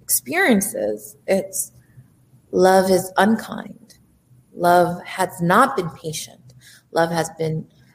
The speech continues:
accusations. It has been blame, and there has been punishments.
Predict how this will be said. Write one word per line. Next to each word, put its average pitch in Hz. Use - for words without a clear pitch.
accusations. 156
It -
has -
been 151
blame, 147
and 156
there 147
has 147
been 143
punishments. -